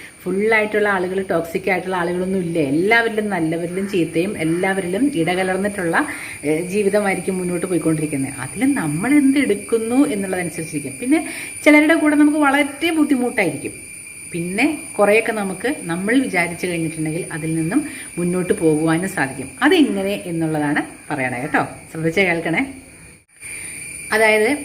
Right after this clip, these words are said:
നമ്മൾ ചിന്തിക്കേണ്ട കാര്യം എന്താണെന്ന് വെച്ച് കഴിഞ്ഞിട്ടുണ്ടെങ്കിൽ നമുക്ക് ഇപ്പോൾ ഈ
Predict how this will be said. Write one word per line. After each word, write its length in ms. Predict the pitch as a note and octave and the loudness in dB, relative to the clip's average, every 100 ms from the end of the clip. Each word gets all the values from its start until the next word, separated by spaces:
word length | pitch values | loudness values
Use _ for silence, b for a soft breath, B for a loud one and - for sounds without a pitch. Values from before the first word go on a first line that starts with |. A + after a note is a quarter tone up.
| - | -8
നമ്മൾ 420 | G3+ G#3+ A3 A#3+ C4+ | -4 -4 -2 2 2
ചിന്തിക്കേണ്ട 520 | C4+ F#3+ F3 F3 F3 | 2 -2 -2 -2 -2
കാര്യം 280 | F#3 D#3+ D#3+ | 0 2 2
എന്താണെന്ന് 300 | D#3+ D3 D3 | 2 2 2
വെച്ച് 120 | D3 | 0
കഴിഞ്ഞിട്ടുണ്ടെങ്കിൽ 480 | C3+ C3+ C3 B2+ B2 - - - F3+ | -2 -4 -6 -6 -10 -14 -20 -16 -8
നമുക്ക് 760 | G3+ A3 A3+ A#3+ - C#4+ C#4+ | -4 -2 -4 -4 0 0 0
ഇപ്പോൾ 400 | G#3 - - A3 | -6 -10 -6 -4
ഈ 140 | G3 | -4